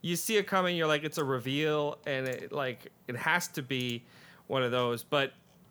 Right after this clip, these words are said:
I don't know, like, the, the, the suit fell off. I, I, I don't know much about Taskmaster. A lot of people are kind of mad that they didn't do Taskmaster right. I don't know why they did or did not do it right. Is it because she was female? I don't really care about that.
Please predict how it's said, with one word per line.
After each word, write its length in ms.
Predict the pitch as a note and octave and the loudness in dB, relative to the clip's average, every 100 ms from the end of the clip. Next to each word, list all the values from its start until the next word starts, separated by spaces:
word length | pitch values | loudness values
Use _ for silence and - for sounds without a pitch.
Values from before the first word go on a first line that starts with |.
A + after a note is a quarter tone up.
| - - - | -20 -4 0
I 60 | |
don't 100 | D#3+ | 2
know, 120 | B2 A2+ | 0 0
like, 220 | C#3 C#3 | -2 -2
the, 120 | D#3+ | -6
the, 160 | - D#3+ | -6 -8
the 160 | D#3+ | -6
suit 200 | D3+ G#3+ | -4 -4
fell 160 | F#3+ D#3+ | -2 0
off. 200 | D#3+ E3 | 0 0
I, 140 | D#3+ D#3 - - | -4 -6 -8 -8
I, 80 | C#3 - | -6 2
I 100 | E3 | 2
don't 220 | G3 B3+ F#3 | 4 2 2
know 140 | F3+ | 0
much 260 | E3+ E3 E3 | 0 -2 0
about 280 | D3+ D3+ - | 2 0 0
Taskmaster. 420 | D#3+ D3+ E3+ E3 | -4 -2 -4 -2
A 220 | C#3 B2 | 0 0
lot 200 | C3+ D3 | -2 -2
of 80 | D#3 | -4
people 220 | E3 C#3+ | -6 -4
are 40 | C3 | -4
kind 200 | C3 B2+ | -2 -4
of 60 | A2+ | -2
mad 360 | A#2 A#2+ A#2+ A2+ | -2 -2 -2 -4
that 140 | A2+ | -4
they 80 | A#2+ | -4
didn't 260 | A#2 A#2 | -2 -2
do 120 | A2+ A2+ | -2 -6
Taskmaster 800 | - A2 G#2 - A#2+ G#2+ - G2+ | -2 -2 -2 -4 -4 -4 -4 -4
right. 240 | G2 C#3 - - - - | -2 -4 -8 -18 -6 4
I 160 | C#3 | 6
don't 340 | D#3+ F3+ F#3 F#3 | 6 4 4 2
know 220 | D#3+ C3 G#2 | 2 2 0
why 440 | G2+ A2 C#3 E3 | 0 4 4 4
they 180 | D#3 D3 | 0 -2
did 300 | A#2+ A#2+ C3 | -2 -2 0
or 100 | C3 | 0
did 240 | A2 G#2 G#2+ | 0 -2 -2
not 400 | A2 G#2 D3+ - | -2 0 -2 -2
do 220 | D3+ D#3+ | 0 0
it 40 | |
right. 300 | C#3 D3 E3 | 2 2 0
Is 200 | D#3+ C3+ A#2+ | 0 -2 -2
it 80 | |
because 320 | B2+ B2 C3+ B2 | -6 0 0 0
she 180 | - | -2
was 140 | A#2+ A2+ | -4 -2
female? 280 | C3 D3+ E3 | -2 0 2
I 100 | F#3+ | 4
don't 140 | C#4+ | 4
really 180 | G3+ E3+ | 4 2
care 220 | - E3+ | 2 2
about 260 | D3+ G2 F2 | 2 0 -6
that. 200 | D#2+ E2 | -8 -10